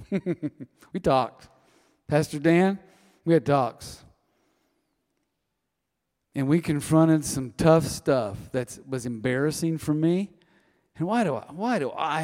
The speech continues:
it's like, "Helen, can't you talk to him about that?" "You know, I don't want to." And she said, "Oh, no, <laughs> you, you're the man of the house."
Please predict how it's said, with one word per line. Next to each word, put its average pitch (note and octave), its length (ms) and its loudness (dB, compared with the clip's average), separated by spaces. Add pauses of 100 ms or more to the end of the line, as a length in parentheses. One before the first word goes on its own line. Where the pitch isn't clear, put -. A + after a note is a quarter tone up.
(120)
it's C#3+ 200 -8
like, C#3+ 260 -6
"Helen, A3+ 480 2
can't D4+ 320 0
you A3+ 100 0
talk F#3 340 -2
to G3 100 0
him F#3 100 2
about F3+ 300 4
that?" F3+ 340 -2 (340)
"You A3+ 60 4
know, B3 60 6
I C#4+ 80 6
don't B3 140 8
want G3 300 4
to." A2 320 -2 (1000)
And C3 100 -6
she C3+ 100 -4
said, C3 160 -2
"Oh, F#3 160 2
no, A#2 540 -2
<laughs> - 60 -20
you, D#3 440 4 (300)
you're F#3 220 6
the A3+ 80 8
man F#3+ 600 4
of D#3 120 4
the B2+ 120 0
house." F2 720 -8